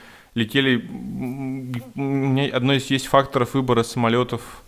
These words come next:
а, в-, выбора полётов в какую-то другую страну, там, м, по-, покупки билетов.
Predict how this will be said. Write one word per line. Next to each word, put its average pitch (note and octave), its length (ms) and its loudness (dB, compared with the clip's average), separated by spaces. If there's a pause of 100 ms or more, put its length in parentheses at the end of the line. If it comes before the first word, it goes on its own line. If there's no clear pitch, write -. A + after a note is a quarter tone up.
(440)
а, G#2 220 2
в-, C#3+ 220 -4
выбора C#3 320 0
полётов B2 500 0 (100)
в - 40 -20
какую-то A#2 320 -4
другую A#2 300 2
страну, C#3 580 2
там, G#2 340 0 (140)
м, G#2+ 260 -10 (220)
по-, G#2 120 2
покупки A2 480 -2
билетов. G#2 420 2